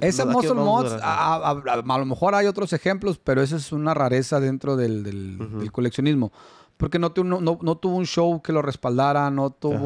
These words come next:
Speaker 1: una, este, sí, o sea, no hubo nada que, que fuera, que le diera publicidad, sino fue agarrando lumbre
Speaker 2: Sí.
Speaker 1: por sí solo.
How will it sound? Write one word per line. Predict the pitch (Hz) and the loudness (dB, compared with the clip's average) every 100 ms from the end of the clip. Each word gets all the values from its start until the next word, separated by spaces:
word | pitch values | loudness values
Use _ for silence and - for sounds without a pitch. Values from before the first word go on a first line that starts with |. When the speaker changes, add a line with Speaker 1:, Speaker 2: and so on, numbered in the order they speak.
| 147 | 0
Speaker 1:
una, | 143 143 143 139 135 123 120 110 101 - _ _ _ _ _ _ - | 2 0 2 2 2 0 0 -4 -6 -12 _ _ _ _ _ _ -8
este, | 117 117 110 - - 110 107 107 104 104 98 98 95 98 85 _ _ _ _ _ _ _ _ _ _ | -4 -4 -6 -10 -4 0 2 2 2 0 -2 -4 -8 -12 -18 _ _ _ _ _ _ _ _ _ _
sí, | - | -2
o | 208 | 2
sea, | 175 | 2
no | 165 | 0
hubo | 175 190 | -2 0
nada | 180 175 185 | 2 2 2
que, | - 151 131 | 2 2 2
que | - | 0
fuera, | 117 139 139 151 139 123 110 101 98 - _ - | 0 2 2 4 4 2 -2 -6 -12 -16 _ -4
que | 143 | 0
le | 131 | 2
diera | 127 151 | 2 2
publicidad, | 147 117 139 139 | 0 0 0 -2
sino | 117 113 110 | -2 -4 -4
fue | - | -2
agarrando | 123 135 139 139 | 0 0 2 4
lumbre | 131 127 131 147 120 104 110 _ _ _ _ _ _ _ _ _ - | 4 2 2 2 0 -6 -14 _ _ _ _ _ _ _ _ _ -4
Speaker 2:
Sí. | 165 170 165 - - | 0 2 0 -10 -4
Speaker 1:
por | 120 | -2
sí | 127 | 0
solo. | 127 160 | 0 -2